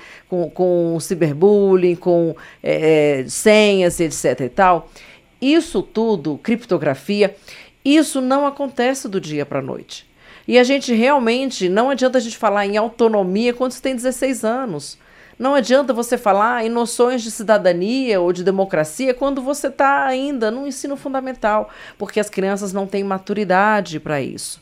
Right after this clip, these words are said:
né? Então, você vê que algumas plataformas como Roblox estão agora em, botando uma verificação etária, né, com biometria mais rigorosa.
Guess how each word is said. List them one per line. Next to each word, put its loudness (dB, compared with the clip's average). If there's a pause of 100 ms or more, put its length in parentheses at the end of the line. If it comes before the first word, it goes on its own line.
(520)
né? 0
Então, 2
você -2
vê 4
que 0
algumas 2
plataformas -2
como -4
Roblox 2 (380)
estão 4
agora 4 (100)
em, -2
botando 4 (100)
uma 2
verificação -2
etária, 0
né, -4
com 6
biometria -2
mais 2
rigorosa. -4